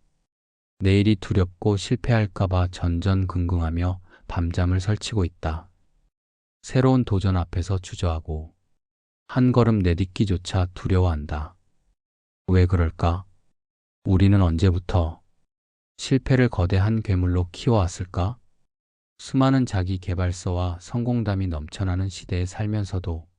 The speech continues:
우리는 여전히 실패의 그림자에 짓눌려 있다. 에스엔에스에서 보이는 타인의 화려한 성공담에 위축되고 내 작은 실수조차 치명적인 패배로 여기며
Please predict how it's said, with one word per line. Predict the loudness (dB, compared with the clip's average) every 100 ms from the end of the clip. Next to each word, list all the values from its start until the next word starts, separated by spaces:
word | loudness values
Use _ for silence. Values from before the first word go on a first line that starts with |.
| _ _ _ _ _ _ -2
우리는 | 2 4 4 4
여전히 | 2 4 2 2
실패의 | 0 0 2 2
그림자에 | 0 0 0 2 2 0
짓눌려 | 0 0 2 2 0
있다. | -2 -6 -6 -8 _ _ _ _ _ _ _ _ _ -2
에스엔에스에서 | -2 2 4 4 2 2 0 2 -2
보이는 | 0 0 0 -2
타인의 | -4 -2 0 0 -2
화려한 | -2 -2 0 0
성공담에 | -2 -4 -2 -2 0 0 -2 -2
위축되고 | -6 -8 -12 -4 -4 -4 -8 -10 _ _ _ _ _ _ _ 0
내 | 2
작은 | 4 4 4 0 0
실수조차 | -8 -2 -2 -2 -2 -2 0 0 0
치명적인 | -2 2 2 4 2 0 0 0
패배로 | 0 0 2 2 2
여기며 | 2 -2 -2 0 0